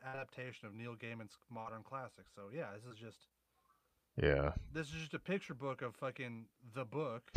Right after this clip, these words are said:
Speaker 2: <laughs> Like I said, I got fucking a, a Tom Sawyer in, in school, and I read the fucking comic book. <laughs> So it's basically
Speaker 1: Cool, so I've read the book and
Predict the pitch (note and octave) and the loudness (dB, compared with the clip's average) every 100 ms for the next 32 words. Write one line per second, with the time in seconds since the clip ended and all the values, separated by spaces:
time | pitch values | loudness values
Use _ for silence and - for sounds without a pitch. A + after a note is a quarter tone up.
0 | - F3 C5+ - E5 - - - - - | 12 12 12 12 12 12 12 12 10 10
1 | _ _ - - - - - C3+ C#3+ - | _ _ -12 -2 2 12 12 12 12 12
2 | F#3+ G#2+ G2 A#2 C3 - D3+ D3 C#3 C#3 | 12 12 12 12 12 12 12 12 12 12
3 | D#3 D3+ D3+ D3+ C3 - - - D3+ C#3+ | 12 12 12 12 12 12 2 12 12 12
4 | - E3+ D#3+ A#2 A2 A2 A2 A#2+ A2 - | 12 12 12 12 12 12 12 12 12 12
5 | G3 D3 A2 B2 - - - - C3 C3 | 12 12 12 12 12 -4 4 12 12 12
6 | C#3 C3+ C3+ D3 C3+ C#3 F3+ E3+ D3+ - | 12 12 12 12 12 12 12 12 12 12
7 | G2 F2+ F2+ - - C3+ - D#3 - F3 | 12 12 12 12 12 12 12 12 12 12
8 | - D3 - - G3+ - - - C#4 - | 12 12 12 12 12 12 12 6 8 8
9 | - G3 E3 C3 C4 - - - - _ | 8 8 4 4 4 4 2 -6 -8 _
10 | _ _ _ - D#3+ D3+ F#3 E3+ C3+ D#3 | _ _ _ 4 4 6 4 4 4 6
11 | E3+ E3+ C#3+ | 6 4 -2